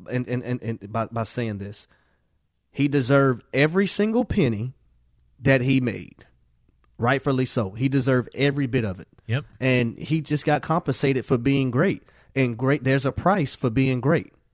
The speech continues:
Speaker 1: That's all. That's the best way I can put it.
Speaker 2: Yeah, and this is actually funny in reflecting upon all these great nuggets. And one of them, going back to the bus here, is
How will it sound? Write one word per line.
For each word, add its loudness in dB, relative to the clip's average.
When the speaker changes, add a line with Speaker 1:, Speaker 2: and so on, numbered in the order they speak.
Speaker 1:
That's 0
all. 4
That's 0
the 0
best -2
way 2
I 0
can -4
put -4
it. -14
Speaker 2:
Yeah, 2
and -2
this -4
is -6
actually -2
funny -2
in 0
reflecting -2
upon 0
all 2
these 0
great -4
nuggets. 0
And -4
one 0
of -2
them, 2
going 0
back 2
to -4
the 0
bus 0
here, -16
is 0